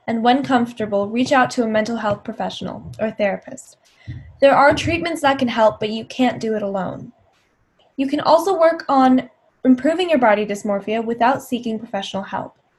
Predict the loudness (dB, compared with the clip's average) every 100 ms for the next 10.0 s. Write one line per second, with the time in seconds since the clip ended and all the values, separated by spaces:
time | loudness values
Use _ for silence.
0 | _ 0 6 6 6 2 4 0 -4 -14
1 | _ _ _ _ _ _ 2 4 2 -2
2 | -8 0 2 2 0 -8 -2 0 4 2
3 | 2 -2 -2 -2 -6 -2 -2 -2 -8 -14
4 | -12 -14 -14 _ _ _ -4 -4 2 2
5 | 4 0 2 4 6 4 2 -2 -2 0
6 | 2 2 2 2 2 0 0 -2 -2 -2
7 | -2 -2 -4 -8 -16 -6 -4 0 0 2
8 | 0 -2 -4 -2 -4 -4 -4 -4 -6 -8
9 | -6 -6 -8 -12 -10 -10 -8 -6 -6